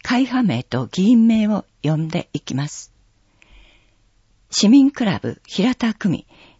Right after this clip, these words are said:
中川博文、正谷夏子、長谷川純一、高橋義人、小畑匠、小倉幸太郎、大竹俊也、清川正則、石田則夫、フォーラム会津、笹内直之、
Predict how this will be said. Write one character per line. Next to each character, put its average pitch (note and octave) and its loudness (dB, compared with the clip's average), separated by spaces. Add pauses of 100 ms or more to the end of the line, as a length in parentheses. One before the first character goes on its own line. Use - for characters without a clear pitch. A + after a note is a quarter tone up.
中 G3 -2
川 A#3 -2
博 A3 -4
文、 A2+ -8 (400)
正 F#3+ -2
谷 A3 0
夏 G3+ -2
子、 - -8 (260)
長 F#3+ -4
谷 A#3+ -2
川 A3 2
純 G3+ 2
一、 - -6 (280)
高 B3 -2
橋 - -6
義 G#3+ 2
人、 - -6 (300)
小 E3 0
畑 A3 -2
匠、 G3+ -4 (380)
小 F3 0
倉 A#3+ 2
幸 - -4
太 G#3 -2
郎、 - -6 (340)
大 A3+ 2
竹 A3+ -4
俊 G#3+ -4
也、 G#2+ -6 (320)
清 A3 2
川 E3 -2
正 C#3+ -2
則、 B2 -4 (400)
石 F3 -2
田 A3 2
則 G3+ 4 (160)
夫、 - -10 (440)
フ - -2
ォ A#3+ 4
ー - 2
ラ A#3+ 0
ム A3 0
会 F#3+ -2
津、 - -12 (300)
笹 A3 -2
内 A#3 0
直 G#3 2
之、 A2 -8